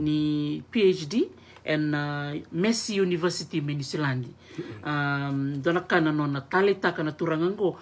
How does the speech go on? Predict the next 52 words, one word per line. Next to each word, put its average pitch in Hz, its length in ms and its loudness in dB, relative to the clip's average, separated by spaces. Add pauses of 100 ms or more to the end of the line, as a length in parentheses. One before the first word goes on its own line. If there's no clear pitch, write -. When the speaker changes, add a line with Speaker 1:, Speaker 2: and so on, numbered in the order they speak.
(220)
Speaker 1:
na 160 80 -2
nona 151 240 2
laki 147 220 -4
baka 147 180 -4
dindi. 147 260 -4
Ke 175 140 -2
baka 202 180 0
ni 214 100 -2
bina 196 200 -2
kata 185 280 -2
ni 165 120 2
labe 165 220 0
labe 160 280 0
ni 151 80 -2
nona 147 300 -4
thesis, 240 480 -4 (320)
ni 160 100 2
ngai 151 240 2
bitar 143 320 -6
taranga 135 320 -4
me 135 160 -4
biau, 143 320 -4
nungai 135 180 -4
bako 131 240 -8
teni 143 200 -4
biki 143 240 -6
muni, 175 280 0 (300)
e 151 80 -6
dona 139 240 -2
kia 139 160 -6
ni 139 120 -2
labe 143 200 -2
labe, 135 340 -4 (380)
um, 135 380 -4
dona 139 180 -4
kia 147 140 -4
na 139 80 -2
P 156 180 -6
D 143 200 0
F 131 200 -6
copy, 220 320 -4
eh. 415 80 2 (540)
Ah, 151 120 -2
ngona 196 380 4
be 190 240 4
korokoro 220 560 4
e 180 80 6
ngole 185 340 6
ki 220 140 0
no 147 360 0
Trevor 151 360 -2
George 135 540 -6